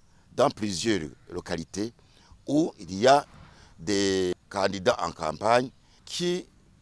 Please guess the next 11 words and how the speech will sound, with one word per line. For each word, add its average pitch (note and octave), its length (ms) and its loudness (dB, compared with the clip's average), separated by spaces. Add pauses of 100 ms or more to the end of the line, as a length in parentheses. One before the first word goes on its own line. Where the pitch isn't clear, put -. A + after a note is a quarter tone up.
(180)
trompent D#3 560 4 (160)
les F#2+ 220 -2
électeurs B2+ 580 6 (140)
en D#2+ 120 -6
leur G2+ 200 -2
disant F2+ 320 0
qu'on A2+ 180 2
va G#2+ 200 0
utiliser F2 680 -6 (580)
un A2+ 200 4
stylo A2 480 0